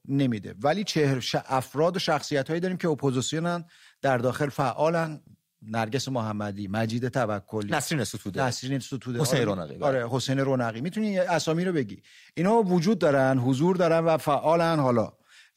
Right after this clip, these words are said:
Speaker 1: هر کدوم به حد خودش. و ولی اینکه سازمان م-، مشخص و
Speaker 2: یک
Speaker 1: تشکیلاتی
Speaker 2: حزبی
Speaker 1: و
Speaker 2: باشن و یک سازمانی باشن،
Speaker 1: امکانش وجود نداره. شما همین که در واقع خودتو به عنوان یک اپوزیسیون برانداز معرفی کنی،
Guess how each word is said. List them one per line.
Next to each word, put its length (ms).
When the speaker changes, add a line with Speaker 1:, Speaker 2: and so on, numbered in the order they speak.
Speaker 1:
هر 180
کدوم 280
به 280
حد 300
خودش. 480
و 500
ولی 240
اینکه 160
سازمان 720
م-، 480
مشخص 800
و 300
Speaker 2:
یک 60
Speaker 1:
تشکیلاتی 600
Speaker 2:
حزبی 280
Speaker 1:
و 20
Speaker 2:
باشن 400
و 140
یک 100
سازمانی 460
باشن، 260
Speaker 1:
امکانش 320
وجود 300
نداره. 200
شما 260
همین 280
که 260
در 140
واقع 180
خودتو 380
به 100
عنوان 360
یک 520
اپوزیسیون 520
برانداز 840
معرفی 400
کنی، 580